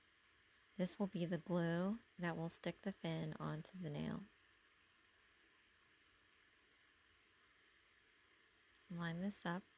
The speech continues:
with your nail and stick it under the lamp and cure it. Next, we're just going to back it up with a seal using the hard gel and applying it to where the two pieces meet.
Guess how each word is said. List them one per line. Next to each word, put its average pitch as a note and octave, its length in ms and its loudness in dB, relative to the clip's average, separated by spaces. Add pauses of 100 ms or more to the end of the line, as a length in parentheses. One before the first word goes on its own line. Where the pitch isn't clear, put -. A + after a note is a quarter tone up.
with F3+ 260 0
your F#3+ 140 2
nail F#3 340 2 (1120)
and F3+ 180 2
stick - 280 -2
it F#3+ 80 4
under F#3 240 2
the F#3+ 180 -4
lamp E3 300 2
and E3+ 140 0
cure D#3 280 0
it. D3 160 -2 (1500)
Next, G3+ 300 6
we're F#3+ 160 8
just - 360 2
going F#3 440 8
to E3+ 380 8
back F#3 340 8
it A3+ 80 4
up G3+ 180 8 (240)
with F#3 640 6
a F#3 60 6
seal F#3 480 6 (600)
using F#3 320 4
the F#3 140 2
hard F3 300 0
gel F3 400 2 (600)
and F#3+ 140 0
applying F3+ 500 0
it F#3 300 -2
to E3 540 2 (540)
where E3 240 6
the F3 120 4
two G#3+ 240 6
pieces E3+ 600 2
meet. D#3+ 360 0